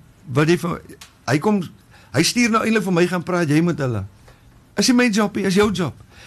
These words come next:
Neem verantwoordelikheid van jou wijk. Uh,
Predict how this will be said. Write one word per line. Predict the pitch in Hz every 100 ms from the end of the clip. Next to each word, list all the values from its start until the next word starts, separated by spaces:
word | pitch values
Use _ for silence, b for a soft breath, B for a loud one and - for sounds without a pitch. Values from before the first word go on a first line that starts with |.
| B
Neem | 151 220 240
verantwoordelikheid | 233 220 180 196 208 202 196
van | 175
jou | 170 147
wijk. | 135 131 - - _ _ b b b b _ _ _ _ _ - -
Uh, | 165